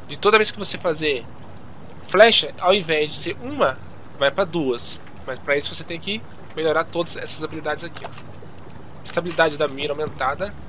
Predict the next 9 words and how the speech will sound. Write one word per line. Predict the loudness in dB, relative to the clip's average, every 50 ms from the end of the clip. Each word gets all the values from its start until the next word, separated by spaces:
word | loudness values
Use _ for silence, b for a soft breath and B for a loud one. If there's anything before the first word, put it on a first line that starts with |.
| -12 -12 -12 -12 -12 -12 -12 -12 -10
É, | -6 -6 -4 -4
estabilidade | -4 -6 -8 -8 -8 -8 -8 -8 -8 -8
da | -8 -8
mira. | -8 -10 -12 -12 -10 -6 -6 -6 -6 -6 B B B B B B B -12 -12 -4
Movimento | 0 2 2 2 2 0 -2 -2 -2 0
mais | -2 -2 0 -2
rápido | -4 -6 0 0 0
ao | 0
mirar. | 0 -2 -2 -2 0 2 4 2 2 2